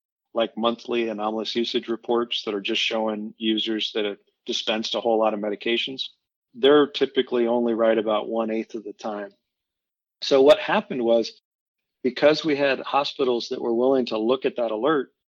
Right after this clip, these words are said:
every time they looked at it and saw that the alert was accurate, then that starts a whole investigation process where they do, the investigator in the hospital does the proper investigation to collect the evidence, to talk to the appropriate people,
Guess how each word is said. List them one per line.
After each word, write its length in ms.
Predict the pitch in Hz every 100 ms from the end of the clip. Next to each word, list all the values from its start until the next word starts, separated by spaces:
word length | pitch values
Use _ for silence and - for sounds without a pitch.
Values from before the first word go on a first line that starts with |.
| _ _ _ -
every 320 | 156 180 202
time 440 | - 180 175 170 147
they 160 | 151
looked 260 | 143 151 139
at 180 | 123 120
it 120 | 120
and 160 | 120 113
saw 380 | - 131 135 139
that 180 | 123 113
the 100 | 117
alert 320 | 113 117 -
was 180 | 101 127
accurate, 560 | 170 214 120 117 113 _ _ _ _ -
then 300 | 127 175 175
that 200 | 165 160
starts 340 | - 147 143
a 60 | 123
whole 320 | 139 156 160
investigation 720 | 143 143 - 127 127 120 123
process 680 | 113 113 98 - - - - _ _ _ _
where 200 | 117 117
they 260 | 117 139 151
do, 540 | 139 139 135 135 139
the 80 | 120
investigator 680 | 113 110 151 - 135 135 131
in 60 | 120
the 60 |
hospital 680 | 117 139 - 123 117 110 113 _ _ _ _ _ _ _ _ _ -
does 300 | 139 151 147
the 80 |
proper 400 | 135 139 131 -
investigation 840 | 131 123 123 - 123 123 117 127 117
to 100 | 117
collect 420 | - 120 120 123
the 140 | 120 117
evidence, 500 | 117 120 117 113 -
to 120 | 107
talk 300 | - 120 -
to 100 | 120
the 120 | 113
appropriate 560 | 110 123 117 - 113 -
people, 480 | 120 113 117 110